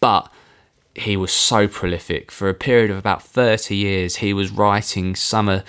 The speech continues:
the most amazing characters, producing some great work.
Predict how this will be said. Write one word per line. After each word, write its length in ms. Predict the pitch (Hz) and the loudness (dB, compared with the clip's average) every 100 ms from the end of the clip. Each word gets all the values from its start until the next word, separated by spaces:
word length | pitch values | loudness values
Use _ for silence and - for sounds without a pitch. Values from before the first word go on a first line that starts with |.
| - - - | -16 -20 -8
the 80 | 98 | -2
most 320 | 95 95 - | 0 0 -2
amazing 680 | 98 101 123 120 117 98 98 | -4 -2 0 2 2 0 -2
characters, 600 | 101 90 82 - 90 87 | 0 -2 -2 -4 -6 -6
producing 480 | 90 101 92 95 | -2 0 0 -2
some 160 | 90 92 | -4 -4
great 460 | 92 104 117 110 - | -6 -2 -2 -2 -4
work. 380 | 95 90 85 | -4 -4 -6